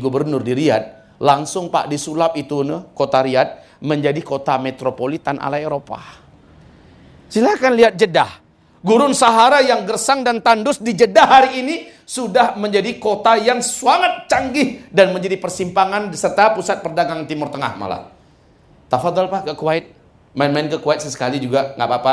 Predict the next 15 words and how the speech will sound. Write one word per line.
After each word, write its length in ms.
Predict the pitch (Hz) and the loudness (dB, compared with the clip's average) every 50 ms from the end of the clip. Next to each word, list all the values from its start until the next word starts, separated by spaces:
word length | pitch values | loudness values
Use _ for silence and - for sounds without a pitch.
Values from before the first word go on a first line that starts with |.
| 135 - | 0 -2
Sengaja 400 | - - 139 131 127 127 139 127 | -6 -8 -6 -4 -2 -2 -2 -4
beli 240 | 123 127 131 127 | -4 -6 -8 -8
tiket 240 | 135 131 139 135 - | -8 -6 -6 -6 -8
pesawat 320 | 120 - 127 127 135 131 - | -4 -2 0 0 0 0 -4
ke 80 | 135 | -6
Saudi, 480 | 110 127 123 120 120 127 151 196 - - - - - - _ _ _ _ _ _ 131 | -6 -4 -4 -4 -2 -2 -2 -2 -4 -6 -12 -20 -20 -20 _ _ _ _ _ _ 4
eh, 260 | 135 135 135 139 139 143 | 6 6 6 4 2 -2
niatkan 480 | 139 139 135 139 135 - - 170 160 160 | -4 -6 -6 -8 -8 -4 -4 -4 -2 -2
transitnya 480 | 160 147 147 147 - 160 151 143 156 151 | -2 -2 -2 -2 -4 -8 -6 -4 -4 -4
di 160 | 139 139 139 | -4 -6 -4
Kuwait, 400 | - 143 123 - - - - - | -4 -4 -4 -4 -8 -12 -14 -14
pakai 240 | 117 - - 143 - | -6 -4 -4 -4 -2
Kuwait 240 | - 131 139 139 | 0 0 0 0
Airline. 400 | 131 131 131 131 131 131 131 135 - - _ _ _ _ _ _ _ _ - - - _ - - _ _ _ _ _ _ - | 0 -2 -2 -2 -4 -6 -8 -12 -16 -20 _ _ _ _ _ _ _ _ -20 -20 -20 _ -20 -20 _ _ _ _ _ _ -6
Hah? 320 | 120 147 196 233 - - | -4 -4 -4 -4 -8 -14